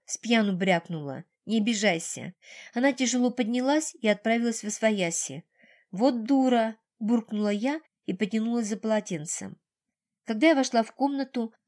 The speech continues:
Алена, разобрав кресло, стелила мне постель. Белье было чистое, что мне заметно прибавило настроения. Я надела футболку, сказала спасибо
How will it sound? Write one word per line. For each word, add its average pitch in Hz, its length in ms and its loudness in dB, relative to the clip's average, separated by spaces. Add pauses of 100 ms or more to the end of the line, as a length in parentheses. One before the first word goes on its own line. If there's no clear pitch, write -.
(200)
Алена, 226 640 0
разобрав 226 560 2
кресло, 196 420 -4
стелила 262 440 0
мне 247 160 -4
постель. 175 640 -4 (640)
Белье 226 320 2
было 254 260 0
чистое, 202 540 -2
что - 160 -6
мне 226 200 -2
заметно 226 420 -2
прибавило 202 440 0
настроения. 185 880 -4 (480)
Я 302 140 2
надела 226 360 2
футболку, 233 800 -2
сказала 220 440 0
спасибо 240 720 -2